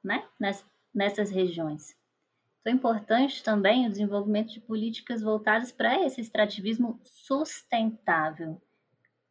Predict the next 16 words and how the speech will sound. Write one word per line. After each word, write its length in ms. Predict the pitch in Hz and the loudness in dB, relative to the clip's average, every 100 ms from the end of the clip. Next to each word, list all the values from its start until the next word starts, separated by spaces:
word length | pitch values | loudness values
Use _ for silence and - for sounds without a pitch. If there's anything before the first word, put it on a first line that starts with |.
| - 269 _ | -20 -20 _
É, 160 | 190 190 | -4 -2
orientar 840 | 202 220 269 294 - 214 247 277 - | 0 2 2 2 4 4 6 2 -2
as 140 | - 208 | -8 -4
comunidades 720 | 214 202 208 185 185 196 190 | 0 2 2 4 4 2 0
como 280 | - 233 277 | 0 4 4
fazer 280 | - 220 202 | 4 2 2
o 60 | |
extrativismo 840 | 208 208 196 190 180 175 185 185 202 | 0 0 -2 -2 -6 -2 -2 0 -2
de 140 | 190 | 0
modo 440 | 196 196 214 226 226 _ _ _ | 2 2 2 -2 -8 _ _ _
a 380 | - 208 226 226 - _ _ _ _ - 208 - _ | 4 6 4 2 -6 _ _ _ _ -14 -14 -14 _
fazer 280 | 240 226 220 | 4 4 4
a 80 | 269 | 2
manutenção 760 | 277 269 262 240 254 - 269 | 2 0 2 0 0 2 2
daquela 440 | 254 214 214 190 175 | 2 0 0 2 2
área, 380 | 165 170 165 | 0 -2 -4